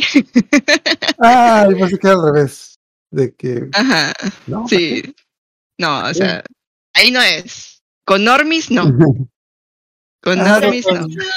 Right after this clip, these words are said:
Speaker 3: normis, pero siempre que te entiendan o que te,
Speaker 1: Ah,
Speaker 3: que
Speaker 1: sí,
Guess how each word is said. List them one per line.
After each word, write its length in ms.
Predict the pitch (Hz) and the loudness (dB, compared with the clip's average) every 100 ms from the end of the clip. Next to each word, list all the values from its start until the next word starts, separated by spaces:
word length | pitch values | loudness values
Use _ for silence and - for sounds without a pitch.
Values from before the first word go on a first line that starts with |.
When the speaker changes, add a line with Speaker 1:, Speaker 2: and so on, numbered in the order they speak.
| 381 | -4
Speaker 3:
normis, 440 | 349 349 370 359 415 - _ _ _ - _ _ | -4 -2 -4 -6 -10 -16 _ _ _ -20 _ _
pero 200 | - 254 | -8 -6
siempre 400 | 285 277 294 330 | -6 -10 -10 -10
que 100 | 240 | -10
te 140 | 214 190 | -10 -12
entiendan 640 | 196 208 247 247 190 175 | -16 -12 -12 -12 -14 -16
o 100 | 175 | -16
que 120 | - | -16
te, 260 | - - - | -10 -6 -4
Speaker 1:
Ah, 40 | |
Speaker 3:
que 60 | 415 | -4
Speaker 1:
sí, 300 | - 349 370 | 0 2 2